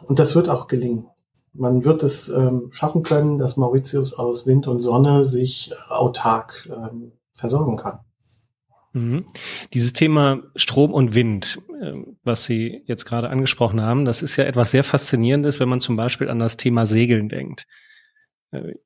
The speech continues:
Speaker 2: ich selber habe auch mal einen Segelschein gemacht und war ein paar Mal auf dem Wasser. Ich finde, das hat irgendetwas sehr Spezielles, ein sehr magisches Gefühl, wenn man mit dem Wind bewegt wird, weil man ja sozusagen auch keinen Dreck produziert. Ja, der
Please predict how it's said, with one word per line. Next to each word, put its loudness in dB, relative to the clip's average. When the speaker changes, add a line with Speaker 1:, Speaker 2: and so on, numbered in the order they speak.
Speaker 2:
ich -8
selber 4
habe 2
auch 2
mal 2
einen 2
Segelschein 2
gemacht 0
und 2
war 0
ein 0
paar 2
Mal 2
auf -2
dem 0
Wasser. 2
Ich -4
finde, 2
das -2
hat -2
irgendetwas 0
sehr 2
Spezielles, 2
ein 0
sehr 2
magisches 2
Gefühl, 0
wenn 4
man 2
mit 2
dem 4
Wind 2
bewegt 2
wird, 0
weil -2
man 2
ja 0
sozusagen 0
auch -2
keinen 4
Dreck 0
produziert. -4
Ja, -6
der -4